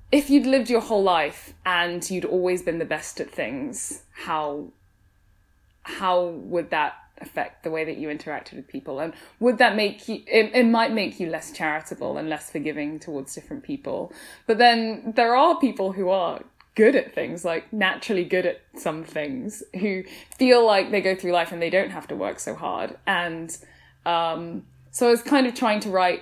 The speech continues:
I tried to rewrite the story in a, a little bit from that point of view. How, how would you see other people, and how would you see frailty when you've only seen strength, when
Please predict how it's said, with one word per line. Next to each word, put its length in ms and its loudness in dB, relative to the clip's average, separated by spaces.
I 80 2
tried 240 2
to 80 -4
rewrite 580 0
the 80 2
story 1200 0
in 220 -4
a, 160 -4
a 80 2
little 260 2
bit 220 0
from 160 0
that 220 0
point 240 2
of 80 -4
view. 380 0
How, 380 0
how 240 4
would 160 2
you 440 -4
see 280 0
other 160 2
people, 400 -4
and 200 -6
how 200 2
would 120 -2
you 60 -6
see 160 -8
frailty 800 -4
when 200 -8
you've 180 -8
only 380 2
seen 240 -4
strength, 500 -6
when 360 -6